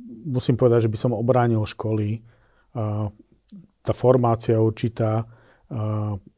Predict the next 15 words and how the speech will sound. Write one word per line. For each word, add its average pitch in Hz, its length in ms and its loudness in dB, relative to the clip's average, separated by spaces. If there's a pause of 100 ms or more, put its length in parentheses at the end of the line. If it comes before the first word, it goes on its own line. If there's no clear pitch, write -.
(180)
sa - 160 -2
uskutočňuje 110 720 -2
už 101 60 -4
v 101 80 -6
rodine. 104 360 -2 (760)
A, 104 320 -8 (120)
mm, 107 920 -6
určite 131 420 2
sú 117 540 2 (440)
rodičia, 113 640 0
ktorí 110 600 0
majú, 110 560 2 (280)
a, 101 520 -8
spomienky, 120 800 0 (560)
a, 104 400 -4